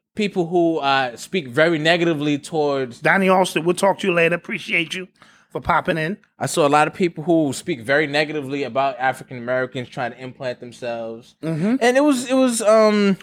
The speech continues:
Speaker 2: And he-, he-, here's another thing, Malcolm, and I need our brothers and sisters to understand this. Everything we do doesn't need to go through a super hotep filter.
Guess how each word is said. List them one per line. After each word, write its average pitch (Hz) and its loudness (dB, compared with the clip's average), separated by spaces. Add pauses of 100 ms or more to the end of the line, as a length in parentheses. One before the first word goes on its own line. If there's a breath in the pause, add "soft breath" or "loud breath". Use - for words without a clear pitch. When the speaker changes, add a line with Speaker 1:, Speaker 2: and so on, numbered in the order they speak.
(320 loud breath)
Speaker 2:
And 185 2
he-, 226 -2
he-, 226 0
here's 220 0
another 165 0
thing, 131 -6
Malcolm, 120 -6 (500 soft breath)
and 151 2
I 170 4
need 196 2
our 165 0
brothers 151 -2
and 131 -4
sisters 131 -8
to 127 -4
understand 117 -8
this. - -14 (720)
Everything 240 0
we 185 -4
do 165 -2 (120)
doesn't 160 0
need 165 -2
to 151 -6
go 151 0
through 135 -4 (400 soft breath)
a 135 2
super 185 -2
hotep 139 -4
filter. - -10